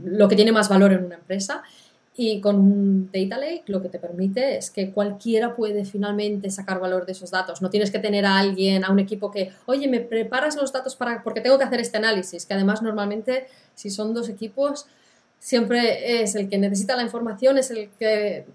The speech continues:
es, no es el que lo prepara, con lo cual el equipo que lo prepara a veces les falta el contexto y van, van para adelante y para detrás en plan, "No, lo que necesito es esto", y,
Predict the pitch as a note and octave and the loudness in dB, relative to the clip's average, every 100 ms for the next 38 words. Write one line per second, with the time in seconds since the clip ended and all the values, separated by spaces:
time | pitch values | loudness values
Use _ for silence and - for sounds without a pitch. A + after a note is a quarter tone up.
0 | - G#3+ A3+ A#3+ B3+ A#3 A3 G3+ G#3+ D4 | -8 -2 2 2 2 0 -2 -2 2 2
1 | C4 G#3+ G3+ G3 A3+ A3 G3 F#3+ G#3+ G#3+ | 2 2 0 0 0 0 0 0 -4 -6
2 | A3+ G3+ G3+ A3 A3 G#3 G#3 G3+ F#3+ - | -4 -4 -4 -4 -2 0 -2 -4 -4 -4
3 | G#3+ G#3 G3+ G3 C4 C4 - C4+ C4+ G#3+ | -4 -2 2 4 4 2 2 4 4 2
4 | G#3+ G#3 G3+ G3 - - _ - A#3 C4 | 0 2 0 -4 -12 -20 _ -4 0 2
5 | A#3+ A#3 A3+ A#3+ A3 A3 G#3 A3 G#3+ G#3+ | 4 4 2 0 4 4 4 2 2 2
6 | G#3 G#3 A3+ C#4 B3+ G#3+ A3 G#3+ A3 - | 0 2 6 8 8 4 0 -4 -4 -2
7 | C4 C4+ B3 - F#3+ E3 | 0 0 -2 -4 -4 -4